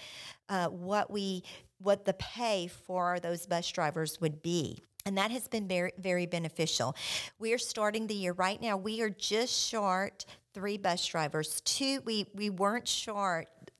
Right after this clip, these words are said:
two weeks ago or last week. Two of our bus drivers are out on medical leave, but we do have some that are in training,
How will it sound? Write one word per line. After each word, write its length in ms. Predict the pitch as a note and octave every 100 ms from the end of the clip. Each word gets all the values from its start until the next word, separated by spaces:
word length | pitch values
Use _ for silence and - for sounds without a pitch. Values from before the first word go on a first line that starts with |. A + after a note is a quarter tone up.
| _
two 200 | - A#3+
weeks 240 | A3+ G#3+ G#3
ago 220 | F#3+ F#3
or 180 | F3 F3+
last 460 | F#3+ G#3+ A#3 -
week. 320 | F3 C#3+ - - - - -
Two 280 | - B3+ B3+
of 180 | A3+
our 160 | G#3 F3
bus 260 | F#3+ F#3 -
drivers 420 | F#3 F3 F3 F3
are 140 | D#3+ - F#3+
out 480 | F#3 F#3 F#3 F#3 -
on 180 | F3+ F3+
medical 460 | E3+ E3+ - F3+ F3+
leave, 440 | E3+ D3 F#2+ - - - - -
but 140 | A3
we 100 | B3
do 160 | A3+ A#3
have 220 | A3+ G3+
some 240 | - G#3
that 100 | G3
are 80 | F3+
in 100 | E3
training, 600 | - F#3+ F#3+ G#3 A3 A3+